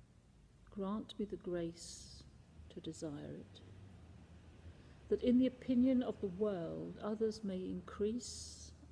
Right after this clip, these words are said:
and I may decrease. Grant me the grace to desire it. That others may be chosen and I to be set aside. Grant me the grace to desire.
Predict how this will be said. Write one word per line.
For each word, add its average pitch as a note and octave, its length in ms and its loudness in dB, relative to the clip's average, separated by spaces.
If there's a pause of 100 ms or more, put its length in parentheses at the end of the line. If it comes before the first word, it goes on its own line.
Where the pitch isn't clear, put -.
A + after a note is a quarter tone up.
and E3+ 180 -4 (100)
I E3+ 120 -6
may E3 220 -6 (120)
decrease. F#3+ 640 -8 (1160)
Grant F3+ 420 -4
me E3+ 80 -6
the E3 80 -6
grace - 720 -4 (200)
to D#3+ 80 -10
desire D3 520 -8
it. - 220 -16 (1400)
That F#3 140 0
others A3 480 4
may F3+ 140 0
be E3 200 -10
chosen A#3 760 2 (1040)
and F#3+ 160 -2
I F#3 240 -2
to - 120 -14
be F3+ 120 -2
set - 280 -6
aside. D#3 600 -10 (880)
Grant F3+ 440 -4
me F3 80 -4
the F3 100 -12
grace - 760 -6 (340)
to - 60 -14
desire. D3+ 580 -6